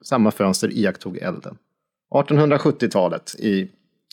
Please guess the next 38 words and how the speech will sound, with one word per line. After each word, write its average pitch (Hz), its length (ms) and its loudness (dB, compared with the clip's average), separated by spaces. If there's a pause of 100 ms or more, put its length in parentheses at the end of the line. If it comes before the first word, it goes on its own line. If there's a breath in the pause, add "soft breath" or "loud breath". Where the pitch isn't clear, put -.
i, 101 260 -4
eh, 92 220 -2
Västergötland. 98 600 -6
Det 120 40 2
här 147 160 4
har 147 100 4
ju 139 120 4
ingenting 123 400 4
med 107 140 2
ufon 101 260 0
och 98 80 4
så, 95 240 2
inte - 200 -4
som, 101 220 2
det, 120 240 2
det 104 160 -2
här 147 120 2
kommer 139 220 4
från 110 200 4
en 107 80 6
fantastisk, 139 720 0 (140)
eh, - 240 0
samling 98 540 4
av 90 200 2
sägner 98 540 2
och 90 180 0
berättelser 101 560 0 (140)
om - 80 0
folklivet. 92 680 0 (420 loud breath)
Den 123 120 6
heter 120 280 4
Folkliv 139 540 4
och 131 60 2
folkminne 110 680 4
i 110 160 2
Ås, 175 360 6
Vedens 110 480 4
och 101 120 -2